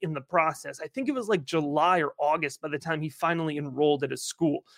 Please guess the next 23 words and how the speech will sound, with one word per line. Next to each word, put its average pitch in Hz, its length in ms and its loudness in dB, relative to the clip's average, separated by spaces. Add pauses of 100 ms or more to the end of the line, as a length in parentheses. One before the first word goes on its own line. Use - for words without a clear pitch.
(360)
So 196 180 10
he 208 160 4
ends 247 180 4
up 220 100 2
being 240 220 0
at 233 120 4
T 226 160 -6
C 208 180 -6
U 208 100 0
for 170 160 0
two 233 360 -2
years, 214 380 2
is 147 120 -4
very 202 320 2
productive, 190 580 2
very 240 300 4
efficient, 208 680 0
was 160 220 2
never 226 260 2
a 220 100 2
high 190 300 -2
volume 175 440 4
guy, 143 240 6